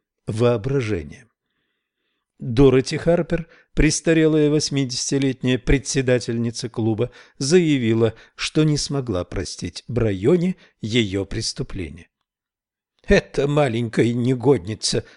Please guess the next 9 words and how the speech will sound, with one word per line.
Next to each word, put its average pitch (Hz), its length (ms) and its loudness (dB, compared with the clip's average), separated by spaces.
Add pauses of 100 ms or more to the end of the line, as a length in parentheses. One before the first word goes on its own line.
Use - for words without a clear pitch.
(120)
погубила 180 640 0
их 135 240 -2
жизни. 117 580 -4 (280)
Какой 262 380 2
прок 123 500 0 (240)
от 131 180 -4
ее 139 220 -2
сожалений?» 143 760 -2 (1000)
«Говорят, 117 800 0